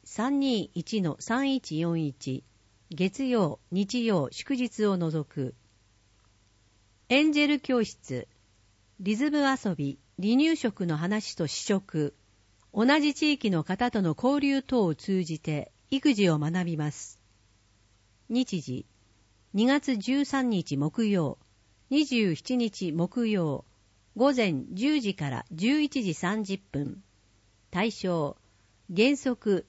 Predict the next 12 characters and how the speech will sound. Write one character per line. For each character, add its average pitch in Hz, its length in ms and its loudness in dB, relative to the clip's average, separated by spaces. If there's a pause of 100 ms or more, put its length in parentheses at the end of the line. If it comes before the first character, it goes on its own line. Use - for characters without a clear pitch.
(160)
五 208 140 2
ヶ 311 140 4
月 302 280 -2
児 196 160 -2
と - 140 -2
保 185 180 -4
護 247 140 2
者。 - 260 -4 (840)
申 233 220 2
し - 140 -8
込 208 160 0
み、 175 280 -2